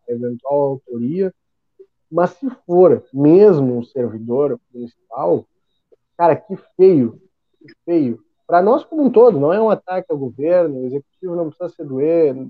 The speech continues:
nada a ver, mas que feio, né? Porque isso é literalmente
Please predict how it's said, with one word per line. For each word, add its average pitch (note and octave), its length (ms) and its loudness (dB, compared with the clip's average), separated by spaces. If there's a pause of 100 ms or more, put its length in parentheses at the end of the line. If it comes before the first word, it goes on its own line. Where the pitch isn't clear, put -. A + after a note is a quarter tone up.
(160)
nada F3 220 -2
a D#3 60 2
ver, C3 240 2 (480)
mas - 360 -6
que G#3+ 100 -10
feio, G#3 380 4
né? C#3+ 240 0 (220)
Porque D#3 220 -12
isso G3 160 -2
é G#3 180 2
literalmente A3+ 1200 0